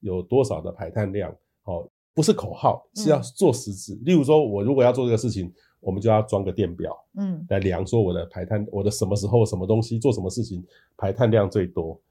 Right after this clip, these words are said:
Speaker 1: 他这样觉得这样做才有效。企业也是一样，一定要有成本的观念，绿色溢价，
Speaker 2: 对。
Speaker 1: 哦，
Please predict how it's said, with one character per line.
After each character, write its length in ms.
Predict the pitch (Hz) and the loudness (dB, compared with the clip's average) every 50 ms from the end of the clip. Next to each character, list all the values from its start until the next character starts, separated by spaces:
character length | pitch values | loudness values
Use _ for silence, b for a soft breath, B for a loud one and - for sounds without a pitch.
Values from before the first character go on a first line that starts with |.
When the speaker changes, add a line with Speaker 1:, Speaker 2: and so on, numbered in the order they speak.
| _ _ _ | _ _ _
Speaker 1:
他 100 | - - | -14 -6
这 140 | - 220 | 0 0
样 120 | 196 165 135 | 2 2 0
觉 200 | 113 - 107 107 | -2 -2 0 0
得 80 | 117 | 0
这 120 | 117 117 147 | 2 2 2
样 140 | 135 123 117 | 2 2 2
做 160 | 143 131 101 | 2 0 0
才 160 | 90 98 95 | 0 -2 -8
有 100 | 90 82 | -8 -8
效。 300 | - - - 90 78 - _ _ _ _ | -8 -8 -8 -8 -8 -10 _ _ _ _
企 200 | - - 208 208 | -8 -2 0 4
业 180 | 190 175 131 | 4 4 4
也 60 | 92 | 4
是 180 | 85 - 117 104 | 0 -2 -6 -6
一 120 | 92 90 | -6 -4
样， 200 | 92 104 95 90 - | -4 -4 -4 -4 -6
一 80 | 131 | -8
定 180 | 120 117 170 160 | 0 0 2 4
要 120 | 156 143 | 6 4
有 200 | 123 101 87 78 - _ _ _ _ | 4 4 0 -4 -8 _ _ _ _
成 300 | - - 117 113 135 143 | -6 -2 0 0 2 2
本 160 | 135 104 90 | 0 0 0
的 100 | 85 90 | -2 -8
观 280 | - - 110 107 104 104 | -4 -2 -2 -2 0 -2
念， 260 | 107 107 98 90 - _ _ _ | -2 -2 -4 -4 -8 _ _ _
绿 260 | 139 170 233 214 151 | 2 4 4 4 4
色 380 | 113 - - 190 160 117 110 - | 2 0 4 6 6 6 6 2
溢 200 | - 156 135 107 | -2 -6 -6 -6
价， 340 | 90 - - 120 87 - - _ _ | -6 -4 -4 -4 -4 -4 -8 _ _
Speaker 2:
对。 120 | - 185 | -6 -6
Speaker 1:
哦， 100 | 170 - | -6 -6